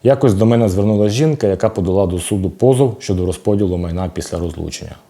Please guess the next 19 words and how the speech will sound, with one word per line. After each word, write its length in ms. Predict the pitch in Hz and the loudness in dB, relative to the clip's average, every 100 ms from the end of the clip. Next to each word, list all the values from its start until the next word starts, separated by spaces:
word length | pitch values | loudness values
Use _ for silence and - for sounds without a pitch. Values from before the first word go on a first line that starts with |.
| - | -2
Вона 260 | 127 160 | 2 4
була 180 | 135 127 | 4 4
абсолютно 540 | - - 120 110 82 87 | 2 2 2 2 0 -6
впевнена 460 | - 95 90 85 | -6 -4 -4 -6
у 80 | 82 | -8
своїй 280 | - 90 80 | -6 -6 -6
правоті, 480 | 80 78 76 - - - - - - | -6 -8 -8 -14 -20 -20 -20 -12 0
але 260 | 98 147 | 4 4
вирішила 460 | 101 110 110 95 87 | 4 2 2 -2 -6
піти 280 | 85 - 87 | -8 -8 -6
без 180 | 82 | -6
адвоката, 520 | 85 87 92 143 143 95 | -6 -6 -2 0 0 -2
бо 140 | 87 | -2
думала, 400 | 85 104 95 82 | 0 -2 -2 -6
що 140 | - | -10
суд 300 | 82 101 95 | -8 -8 -8
сам 180 | - 92 | -6 -6
повинен 380 | 90 82 85 82 | -6 -6 -6 -6
розібратись. 680 | 82 78 76 69 69 - | -6 -6 -8 -10 -12 -18